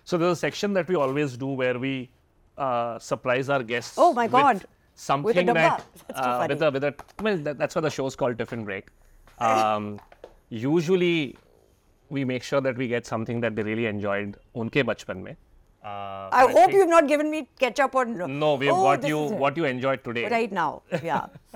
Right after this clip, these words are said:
Speaker 2: Oh, this is, this is true. I have actually, I'm very, so
Speaker 1: Sorry.
Speaker 2: you want me to eat it now?
Speaker 1: You can. At least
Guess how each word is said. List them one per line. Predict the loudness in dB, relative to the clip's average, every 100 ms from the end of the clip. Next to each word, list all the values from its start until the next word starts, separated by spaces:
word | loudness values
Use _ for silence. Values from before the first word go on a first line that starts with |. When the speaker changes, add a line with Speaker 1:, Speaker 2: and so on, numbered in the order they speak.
| -20 _ -6
Speaker 2:
Oh, | -4
this | -2 -2
is, | -4
this | -4 -8
is | -8
true. | -2
I | 2
have | 2 2 0
actually, | -2 -4 -4 -4 -8 _ _ -6
I'm | -2
very, | 0 -2 -4
so |
Speaker 1:
Sorry. | -6 -4
Speaker 2:
you | 0
want | 0
me | 0
to | -2
eat | -2
it | -2
now? | 0 0 -2 -2
Speaker 1:
You | 0
can. | 4 2 2 -2
At | 0
least | 0 0 -4